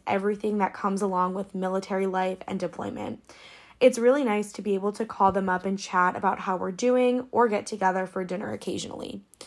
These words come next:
Having other people who know exactly what you're going through is going to really help you out when you need it. Now, after you've gone through the first few weeks and months of trying to establish your new normal and what the next few months are going to look like for you,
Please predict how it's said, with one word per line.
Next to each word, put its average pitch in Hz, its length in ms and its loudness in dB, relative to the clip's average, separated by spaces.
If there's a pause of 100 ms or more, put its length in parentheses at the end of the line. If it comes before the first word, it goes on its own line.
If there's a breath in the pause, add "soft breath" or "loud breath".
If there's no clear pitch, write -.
(340 loud breath)
Having 254 260 4
other 247 160 2
people 226 320 -2
who 220 120 0
know 208 140 0
exactly 190 580 0
what 202 220 -2
you're 202 80 -2
going 185 300 -2
through 196 300 -2
is 190 140 -6
going 202 280 -2
to 247 160 -4
really 202 240 -2
help 180 280 -2
you 185 140 -4
out 196 240 0
when 180 160 -4
you 175 100 -6
need - 200 -8
it. - 160 -10 (2000 soft breath)
Now, 240 320 4
after 294 300 6
you've 370 160 0
gone 214 300 4
through 240 100 0
the 226 100 -2
first 202 380 -6
few 233 180 -4
weeks 196 480 -6
and 202 200 0
months 185 300 -2
of 196 200 -4
trying 214 320 -2
to 339 80 -4
establish 208 640 -2
your 196 140 -4
new 202 260 2
normal 190 520 0
and 202 220 -2
what 202 180 0
the 370 100 -2
next 208 340 -2
few 247 140 0
months 196 280 0
are 196 120 -2
going 185 200 -2
to 180 80 -4
look 196 200 -6
like 202 180 -2
for 208 180 -2
you, 214 460 2